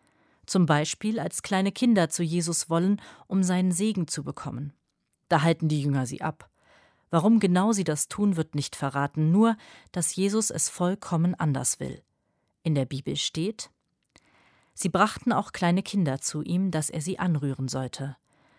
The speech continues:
Als das aber die Jünger sahen, fuhren sie sie an. Aber Jesus rief sie zu sich und sprach: ‚Lasset die Kinder zu mir kommen und wehret ihnen nicht, denn solchen gehört das Reich Gottes.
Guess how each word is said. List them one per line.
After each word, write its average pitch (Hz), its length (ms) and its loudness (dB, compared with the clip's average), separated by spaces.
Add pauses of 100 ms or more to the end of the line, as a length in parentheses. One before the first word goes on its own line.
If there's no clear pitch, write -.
(200)
Als 160 200 -2
das - 180 0
aber 143 180 0
die 139 140 -2
Jünger 175 320 4
sahen, 139 360 -2
fuhren 165 380 0
sie 135 120 -2
sie 135 180 -6
an. 135 280 -2 (520)
Aber 160 200 4
Jesus 208 500 2
rief 202 180 -2
sie 170 180 -6
zu 220 240 -6
sich 147 280 -6
und 139 120 -6
sprach: 147 540 -4 (460)
‚Lasset 160 360 0
die 190 100 -6
Kinder 180 360 0
zu - 180 -2
mir 170 200 2
kommen 143 380 0
und 139 200 0
wehret 156 300 0
ihnen 147 300 2
nicht, - 360 -2 (380)
denn 147 160 2
solchen 160 640 0
gehört 135 340 -4
das - 200 -4
Reich 135 260 -6
Gottes. - 520 -6